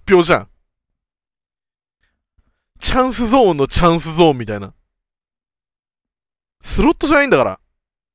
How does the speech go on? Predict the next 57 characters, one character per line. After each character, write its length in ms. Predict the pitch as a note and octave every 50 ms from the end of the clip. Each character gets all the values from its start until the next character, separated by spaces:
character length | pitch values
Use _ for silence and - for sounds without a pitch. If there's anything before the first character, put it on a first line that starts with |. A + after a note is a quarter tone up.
| _ _ _ _ _ _ _ _
あ 100 | - E3+
の 120 | G#3+ B3 A3+
ク 120 | B3+ B3+
オ 60 | B3+
リ 80 | B3+ A#3
テ 120 | G3+ B3+
ィ 40 | B3
で 80 | G#3+ A#3+
動 160 | A3+ B3 B3
い 40 | A3
て 80 | A3+
る 80 | F#3+ E3
の 60 | D3+
は 80 | C#3 -
結 180 | - E3+ -
構 100 | - B2+
期 80 | - -
待 120 | B2 A2+
で 80 | A2+ G#2+
き 80 | A2+ G#2+
る。 140 | G2+ G2 _ _ _ _ _ _
な 100 | F#3 F#3+
ん 20 | F3
か 120 | - B3+
ク 40 | C4+
オ 40 | C#4
リ-、 120 | - - -
ス 220 | - - - C#4
リ 120 | C#4 D#4 D4+
ー 20 |
デ 80 | D4 D4+
ィ 40 |
ー 40 | D#4
モ 100 | D4 D#4+
デ 100 | D4 C4+
ル 80 | F#3+ D#3+
の 120 | C3+ A#2+
ク 140 | - - D#3+
オ 40 | D#3+
リ 80 | D#3+
テ 60 | D#3 E3
ィ 20 |
は 60 | D#3
高 200 | - D#3 E3 F3+
そ 100 | E3 F#3+
う 20 | D#3
だ 80 | A#2+
っ 40 | A2
た 80 | - G#2
ね。 80 | G2+
わ 140 | G#2 A2+ A#2+
か 100 | D3+ D3+
ん 40 | C3+
な 80 | A#2+
い 20 | G#2
け 80 | G2+
ど。 160 | G2 G2+ -